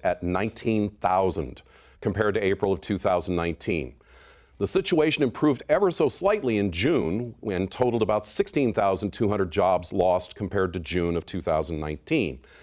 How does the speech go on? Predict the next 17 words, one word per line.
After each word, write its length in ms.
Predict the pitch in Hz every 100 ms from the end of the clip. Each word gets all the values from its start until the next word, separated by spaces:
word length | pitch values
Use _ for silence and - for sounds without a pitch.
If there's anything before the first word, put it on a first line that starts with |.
| - - - _
Now, 100 | 95
it 60 | 101
should 140 | 160
be 80 | 139
noted 380 | 151 202 170 110
that 140 | 101
the 60 | 110
monthly 300 | 120 165 127
job 300 | 117 113 107
numbers, 320 | 101 95 104 101 -
uh, 240 | 92 87 87 -
presented 460 | 107 120 107 87 -
are 280 | 92 90 90
Federal 460 | - - 151 170 143
Department 440 | 123 - 139 120
of 100 | 90
Labor 440 | 90 107 107 107